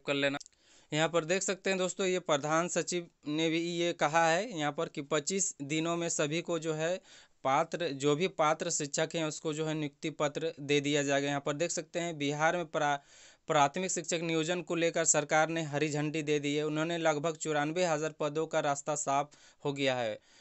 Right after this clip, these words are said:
बताया गया है कि अगले दो दिन में कैंप के जरिए काउंसलिंग की तिथि जारी की जाएगी। सरकार के तरफ से कहा गया है कि अगले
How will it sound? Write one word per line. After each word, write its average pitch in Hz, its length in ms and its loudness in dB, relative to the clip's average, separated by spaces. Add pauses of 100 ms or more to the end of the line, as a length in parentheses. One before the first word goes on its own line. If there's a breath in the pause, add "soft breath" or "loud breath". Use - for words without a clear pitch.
(120)
बताया 151 440 4
गया 185 140 2
है 185 60 2
कि 180 120 0
अगले 170 280 2
दो 165 180 0
दिन 175 160 0
में 175 180 -2
कैंप 165 460 0
के 160 440 -2
जरिए 156 340 2
काउंसलिंग 156 540 -2
की 165 100 -6
तिथि 151 320 -4
जारी 143 280 2
की 151 160 -6
जाएगी। 151 320 0
सरकार 165 460 2
के 185 140 -4
तरफ 165 320 2
से 180 140 -6
कहा 160 320 0
गया 156 140 0
है 151 60 0
कि 156 80 -4
अगले 156 440 -2